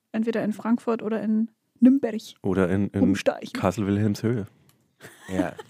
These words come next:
Speaker 2: Da steige ich so gern um. Da bin ich so gern.
Speaker 3: Also, stehst du auch so gerne im, im kalten Wind? Weil ich finde, der Ka-, Kassel-Wilhelmshöhe ist wirklich der windigste Bahnhof,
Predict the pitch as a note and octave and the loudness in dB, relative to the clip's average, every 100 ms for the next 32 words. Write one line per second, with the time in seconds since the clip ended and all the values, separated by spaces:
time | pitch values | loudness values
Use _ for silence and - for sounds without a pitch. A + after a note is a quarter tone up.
0 | - - - _ - E2+ - F2+ E2 - | -20 -20 -20 _ -6 -2 2 0 0 0
1 | F2 E2+ D#2+ D#2+ E2+ - - F#2 G2 F2+ | 2 0 0 -4 -4 -6 -4 0 0 -2
2 | - F#2 - - C#3 C3 - B2 D#3 D3 | -2 0 2 4 2 0 -2 0 2 2
3 | C3+ - B2 C3+ A#2+ A#2 A2 - - B2+ | -2 -2 0 0 -2 -4 -6 -6 -2 -2
4 | - G2 A2 C#3 - - _ _ _ _ | -2 -2 2 0 -2 -14 _ _ _ _
5 | _ _ - G#2 B2+ A#2+ D3 C3+ A#2+ - | _ _ -4 -2 0 0 0 2 0 -2
6 | - C#3+ - C3+ B2+ B2+ C3+ C#3+ - C#3+ | -2 -2 0 -2 -2 2 2 2 2 0
7 | A2+ C#3+ C3 - A#2+ G2+ C#3 G3 F#3+ - | 0 -6 -6 -2 -2 0 -2 0 -2 -6
8 | - D3+ A#2+ A2 A#2+ C#3+ A#2+ A#2 - | -2 -2 0 -2 -2 -4 -2 -4 -4